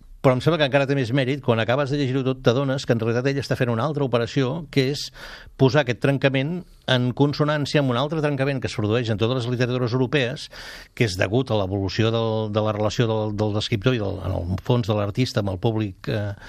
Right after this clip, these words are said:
burgès, eh, nascut al dinou,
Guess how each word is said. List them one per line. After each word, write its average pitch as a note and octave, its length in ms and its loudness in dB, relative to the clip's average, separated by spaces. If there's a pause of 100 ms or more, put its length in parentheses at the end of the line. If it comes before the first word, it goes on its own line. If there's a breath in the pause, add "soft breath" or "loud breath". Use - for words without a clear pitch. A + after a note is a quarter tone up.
(420 loud breath)
burgès, A#2 640 0
eh, G#2+ 240 -2
nascut G#2+ 400 -2
al G#2+ 80 -2
dinou, C3+ 460 -2